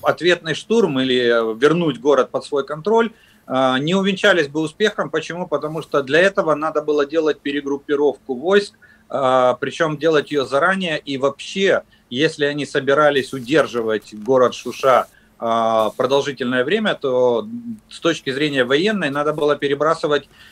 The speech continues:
тяжёлую технику и вооружение со Степанакерта и делать из города укрепрайон. Но так как этого сделано не было, то у-, уже вернуть или перегруппировать войска они, они не успевали. Ваша армия продвигалась бы дальше вдоль дороги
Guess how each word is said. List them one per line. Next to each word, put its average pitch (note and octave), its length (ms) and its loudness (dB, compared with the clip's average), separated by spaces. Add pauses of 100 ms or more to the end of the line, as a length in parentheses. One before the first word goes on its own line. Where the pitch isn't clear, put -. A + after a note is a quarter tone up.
(120)
тяжёлую D#3 460 2
технику D3+ 440 -4
и C#3+ 60 4
вооружение C#3 580 0
со C#3 140 -6
Степанакерта C#3 720 -2
и C3 100 2
делать D3 340 0
из B2 100 -6
города D3 320 2
укрепрайон. C#3 680 0 (680)
Но C#3+ 360 4
так E3+ 180 2
как E3+ 140 2
этого E3+ 280 0
сделано D#3 460 -2
не F#3+ 200 -6
было, E3+ 280 0
то C#3 880 0
у-, C3 300 -6
уже C#3+ 220 0
вернуть D#3 560 -2
или C3+ 200 -4
перегруппировать C#3+ 840 2
войска F3 520 2 (280)
они, D3+ 400 -2
они D3+ 300 0
не D#3+ 200 -2
успевали. C#3 680 0
Ваша C3 400 0
армия F3+ 260 -2
продвигалась B2+ 600 -2
бы C3 120 -2
дальше A#2+ 400 2
вдоль A#2+ 300 -2
дороги E3+ 440 -2